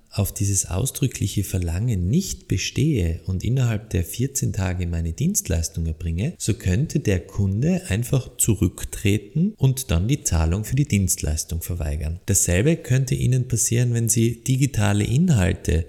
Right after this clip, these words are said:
zum Download anbieten und sie dem Kunden zur Verfügung stellen,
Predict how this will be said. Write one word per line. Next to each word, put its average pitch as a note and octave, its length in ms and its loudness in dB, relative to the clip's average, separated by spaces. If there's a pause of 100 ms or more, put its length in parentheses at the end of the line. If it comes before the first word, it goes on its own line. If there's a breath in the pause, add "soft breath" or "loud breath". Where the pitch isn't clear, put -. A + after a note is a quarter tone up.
(140)
zum G2+ 200 0
Download F2+ 680 4
anbieten G#2+ 720 -2 (180)
und B2+ 180 4
sie C3+ 120 2
dem A2+ 180 -2
Kunden C#3 500 0
zur B2+ 160 -2
Verfügung A#2+ 600 0
stellen, F3 540 -2